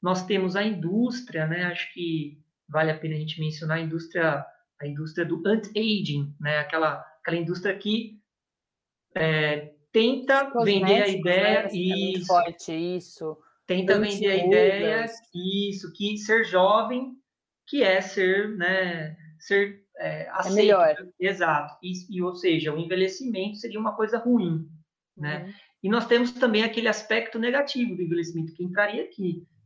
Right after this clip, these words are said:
Speaker 1: Então, por exemplo, você recusa contratar uma pessoa apenas devido à sua idade,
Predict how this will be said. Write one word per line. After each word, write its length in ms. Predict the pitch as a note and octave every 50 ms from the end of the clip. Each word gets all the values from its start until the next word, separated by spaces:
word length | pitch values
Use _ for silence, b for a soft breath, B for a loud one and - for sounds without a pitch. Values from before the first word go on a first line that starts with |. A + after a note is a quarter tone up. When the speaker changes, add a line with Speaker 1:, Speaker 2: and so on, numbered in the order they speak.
| -
Speaker 1:
Então, 580 | F3+ F3+ F3+ F3+ G3+ G3 F#3+ F#3+ F#3+ F3 E3 D#3+ - - _ _
por 140 | - G3+ G#3
exemplo, 580 | G#3+ G#3+ G3 F#3+ F#3 F3 - - D3+ D3 D3 - _ _ _
você 400 | D#3+ D#3 - - F3+ F3+ F3+ F3+
recusa 640 | F3+ F3 A3 - - - C4 C4+ C4+ C4 - B3 A#3
contratar 580 | A#3 - A3 G#3+ G#3+ G#3+ G3+ - G3+ F#3+ F#3+ G3
uma 160 | G3 F#3+ F#3+
pessoa 500 | - F#3+ - - - F3+ F3 F3+ F#3 F#3
apenas 340 | F3+ - A3 A#3 A#3+ A#3+ A#3
devido 300 | A#3 A3+ A3+ G#3 G3+ G#3+
à 40 | G#3+
sua 160 | - - A3
idade, 400 | G#3+ G3+ F3 D#3+ D3 C#3 -